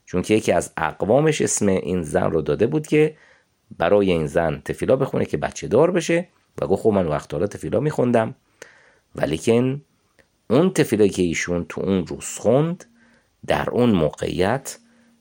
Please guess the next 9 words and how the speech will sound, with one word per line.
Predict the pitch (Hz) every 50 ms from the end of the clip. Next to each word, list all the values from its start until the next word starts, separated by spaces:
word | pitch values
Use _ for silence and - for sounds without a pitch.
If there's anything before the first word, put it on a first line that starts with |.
| _ _ - 73 69
بسیار | - - - - - - - 80 85 101 120 127 107 85 -
کارایی | - - 78 73 - 65 67 71 73 69 65
بیشتری | - - 67 69 - - - - 101 107 123 151
داشت | 147 156 151 147 156 151 - - - -
و | 156 156 151 170 - _ _ _ _ _ _ _ _ _ - - _ _ _ _ -
بعد | - 67 76 76 76 76 69 69
از | 71 69 69 69 - - - - _ _ _ _ _ - 85
ده | 90 98 123 147 156 - - - - 120
ماه | 127 143 151 160 175 180